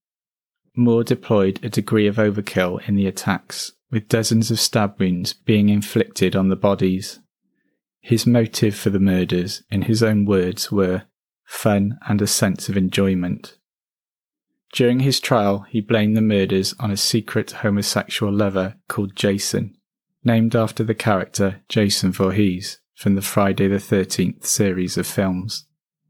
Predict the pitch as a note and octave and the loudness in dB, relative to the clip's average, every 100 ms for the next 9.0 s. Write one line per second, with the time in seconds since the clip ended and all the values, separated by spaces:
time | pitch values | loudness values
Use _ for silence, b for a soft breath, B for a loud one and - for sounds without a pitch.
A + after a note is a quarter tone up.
0 | _ _ _ - G#2 - A#2 G#2+ G2 - | _ _ _ -4 -2 0 2 2 0 0
1 | G2+ G2 - G2+ F#2 F#2 G#2 G2+ G#2+ G#2 | -2 0 0 2 2 -2 -4 -2 -2 -2
2 | G#2+ - A2 G#2+ - F#2+ F2+ - - G2+ | -2 -4 -4 -4 -4 -4 -4 -8 -6 -4
3 | G#2+ F#2+ F#2 - G2 - G2+ G2 F#2+ - | 0 0 0 -2 -4 -4 -2 -2 -2 -4
4 | F#2 G2 _ _ _ A2 A2 G#2+ G#2 A#2 | -6 -8 _ _ _ -2 0 0 0 0
5 | A2+ A2 A#2 A2+ A2 - A2 G#2+ G#2 A2 | 0 2 2 2 0 2 2 2 0 -4
6 | - F#2+ - - - G#2 G2+ - G#2+ G2+ | -2 -2 -2 -10 -4 0 0 -2 -2 0
7 | G#2 G#2+ G2+ - F#2+ F#2+ - _ _ - | 0 -2 -2 -4 -4 -4 -10 _ _ -4
8 | A2 G#2 - A2+ G#2+ G#2+ F#2+ F#2+ F2+ F#2+ | -4 -2 -2 0 2 2 2 2 0 -2